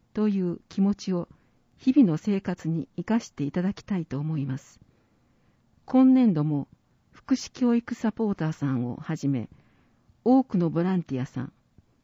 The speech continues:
関係機関の方々のご協力のもと、開催することができました。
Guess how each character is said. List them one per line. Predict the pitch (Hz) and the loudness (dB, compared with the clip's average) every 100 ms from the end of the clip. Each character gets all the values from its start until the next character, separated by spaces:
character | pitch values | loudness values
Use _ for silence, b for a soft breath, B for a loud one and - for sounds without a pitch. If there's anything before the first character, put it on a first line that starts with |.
| _ | _
関 | - 226 240 | 0 2 2
係 | - 233 | 0 -4
機 | 226 - | -4 -4
関 | 180 143 | 0 0
の | 135 | 0
方 | 180 - | -2 -2
々 | 160 143 | -2 -2
の | 131 123 | -6 -6
ご | 131 175 | -6 -6
協 | - 196 | -4 -4
力 | 190 185 165 | -4 -2 -2
の | 156 | -2
も | 143 | -4
と、 | 139 - - _ _ - | -6 -12 -20 _ _ -4
開 | 226 233 | 2 2
催 | - 226 | 4 2
す | 220 214 | 2 -2
る | 214 | -4
こ | 214 | -4
と | 190 | -4
が | 151 | -4
で | 139 | -4
き | - | -4
ま | 123 | -4
し | 131 - | -6 -10
た。 | - | -16